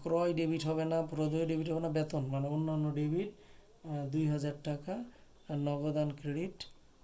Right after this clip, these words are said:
দুই হাজার টাকা। তাহলে এখানে হবে শব্দটা বেতন। আর তারিখটা ছিল হচ্ছে ঊনত্রিশ তারিখ। এই তো শেষ আমাদের অঙ্ক, আর নেই। এখন আমরা হচ্ছে যেটা যোগ বিয়োগটা যেভাবে করব, এখানে চার হাজার,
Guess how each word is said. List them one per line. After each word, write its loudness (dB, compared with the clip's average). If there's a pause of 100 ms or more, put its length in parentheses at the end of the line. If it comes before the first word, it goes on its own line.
(140)
দুই 2
হাজার -2
টাকা। -12 (440)
তাহলে -4
এখানে 0
হবে 0
শব্দটা -4 (120)
বেতন। -6 (760)
আর -6 (100)
তারিখটা -4
ছিল -8
হচ্ছে -6 (100)
ঊনত্রিশ -2 (120)
তারিখ। -6 (760)
এই 0
তো 0
শেষ -2
আমাদের -2
অঙ্ক, -4 (200)
আর -2
নেই। -2 (520)
এখন -2
আমরা 0
হচ্ছে -4 (120)
যেটা -2
যোগ 0
বিয়োগটা -2
যেভাবে -2
করব, 0 (560)
এখানে 0
চার 0
হাজার, 0